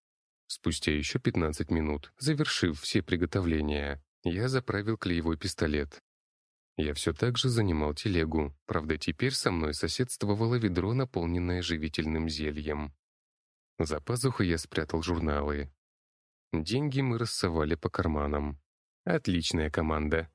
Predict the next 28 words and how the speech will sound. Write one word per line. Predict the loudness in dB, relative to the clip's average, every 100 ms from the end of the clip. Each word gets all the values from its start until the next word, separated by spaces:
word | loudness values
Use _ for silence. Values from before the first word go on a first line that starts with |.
| -6
Два | -2 -2 -2
калеки | -2 -2 -2 -4
и | -2 0
Борис. | 2 0 -2 -4 -10 _ _ _ _ _ _ _ -6
Мы | -2 -2
втроем | -2 -2 0 0 -2
стояли | -2 -2 0 -2
у | -2
массивной | -2 -2 -2 0 0 0
двери, | 0 0 0 -4 -8 -2
которая | -2 2 0 0
до | 0 0
этого | 0 0 0
была | 2 0 0
заперта | -2 -2 -2 0 0
на | 0
массивный | 0 0 0 0
засов. | 0 -2 -2 -2 -2 -10 _ _ _ _ _ -14
Сейчас | -4 -2 0 0 0
она | 2 0
стояла | 0 0 2 2 2
распахнутой, | -2 -2 -2 0 -2 -2 -2 -4 -10 -6
демонстрируя | -4 -2 -4 -6 -4 -2 -2 -2
нам | -2 0 -2
вид | -2 -2
на | -2
темные | 0 0 0 0 -2
коридоры, | 0 0 2 0 0 -2